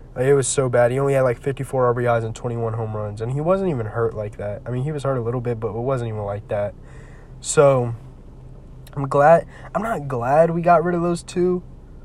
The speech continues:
but I can see why we got rid of those two because Josh Donaldson's a former M V P. He batted two forty-six last year with twenty-seven bombs and I think, like, seventy-some R B Is. So, like I said,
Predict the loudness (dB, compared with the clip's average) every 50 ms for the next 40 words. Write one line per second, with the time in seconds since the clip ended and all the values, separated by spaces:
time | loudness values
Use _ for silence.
0 | -20 -20 -18 -18 -8 0 4 6 6 6 4 2 0 -4 -6 -6 -6 -6 -4 -4
1 | -2 2 4 4 4 2 0 0 2 2 2 2 0 -2 -4 -2 0 0 0 -2
2 | -2 -6 -12 -12 -8 -6 -6 -6 -6 -6 -6 -4 -6 -6 -2 0 2 2 2 2
3 | 0 -2 -2 -2 -4 -4 -6 -4 -4 -6 -6 -4 -4 -4 -2 -2 -2 -2 -2 -4
4 | -4 -6 -8 -8 -8 -8 -8 -6 -6 -6 -2 0 0 0 0 -2 -6 -8 -8 -8
5 | -6 -4 -4 -4 -4 -4 -8 -8 -8 -8 -8 -4 -2 -2 -2 -2 -4 -6 -4 -4
6 | -4 -4 -6 -8 -8 -8 -8 -8 -6 -4 -4 -4 -4 -4 -4 -2 -2 -2 -2 -4
7 | -4 -6 -6 -6 -6 -6 -6 -6 -4 -4 -4 -4 -6 -6 -6 -6 -6 -6 -6 -8
8 | -8 -8 -6 -6 -4 -2 -2 -2 -2 -2 -4 -4 -2 -2 -2 -2 -4 -8 -14 -18
9 | -20 -18 -18 -18 -18 -8 0 6 6 6 8 6 4 4 2 2 0 2 2 0